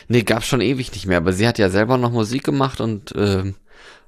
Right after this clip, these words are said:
Lieder gesungen und so. Die, die hatten ja irgendwie keinen Bock mehr auf Rosenstolz. Ich glaub, weil der Typ, der Peter Plate oder so, der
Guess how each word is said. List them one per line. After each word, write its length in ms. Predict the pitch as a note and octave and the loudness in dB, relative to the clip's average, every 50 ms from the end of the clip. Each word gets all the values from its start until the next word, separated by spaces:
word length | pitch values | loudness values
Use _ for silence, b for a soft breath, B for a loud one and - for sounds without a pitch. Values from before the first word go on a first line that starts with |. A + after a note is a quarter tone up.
| B | B
Lieder 460 | - - G#2+ C#3 D#3 C#3+ C3 B2 A#2 A2+ | -8 -4 -2 0 4 4 4 4 2 0
gesungen 460 | G#2+ A2+ G#2 B2 A#2+ A#2+ A#2 A2+ G2 | -2 -4 0 0 2 2 2 0 0
und 100 | G2+ G#2 | -2 0
so. 320 | A2 G#2 G#2 G#2 G2+ G2 F#2+ | 0 2 2 2 0 0 -2
Die, 200 | - G2+ G2 - | -4 -6 -6 -6
die 300 | - A1+ C2+ D2 A#2 A2+ | -8 -10 -4 -2 0 0
hatten 160 | C#3+ C3 C3 | 0 0 -2
ja 240 | B2 - - - - | -2 -2 -4 -2 0
irgendwie 280 | E2+ B2+ B2+ A#2+ A2+ | 0 0 0 -2 -6
keinen 220 | - - A#2+ G#2 F#2 | -2 0 0 0 2
Bock 160 | A2+ - - | 0 -2 -2
mehr 280 | D3+ D#3 C#3+ C3 - - - | -2 -2 -2 -4 -6 -8 -4
auf 300 | - - A#2+ A#2 - - | -2 -2 -2 -2 -2 -2
Rosenstolz. 680 | A#2+ B2 C3 C3 B2 - - - A#2 A#2+ A#2+ B2 - - | -2 0 0 -2 -4 -2 0 0 2 2 0 -2 -6 -12
Ich 120 | - - - | -12 -8 -4
glaub, 180 | F#2+ E2 - - | -4 -4 0 0
weil 120 | F#2+ G2 | 0 2
der 340 | G2 F#2+ G2 F#2+ F#2+ F#2+ - | 4 4 2 2 2 -2 -6
Typ, 340 | - - A#2+ C#3 - - - | -4 0 0 0 0 -4 -4
der 260 | - G2+ F#2+ F#2+ G2 b b b b b b | -2 -2 -2 -2 -6 b b b b b b
Peter 280 | - A2 G#2 - G#2 F#2+ | -4 -4 -2 -2 -4 -6
Plate 460 | - - - F#2 A2 C#3+ - - C#3 | -6 -2 -2 0 0 0 0 -2 -2
oder 180 | C3+ C3 B2 | 0 0 0
so, 100 | A#2 A#2 | 0 0
der 220 | G#2+ G#2 G2 F#2 | 0 2 0 0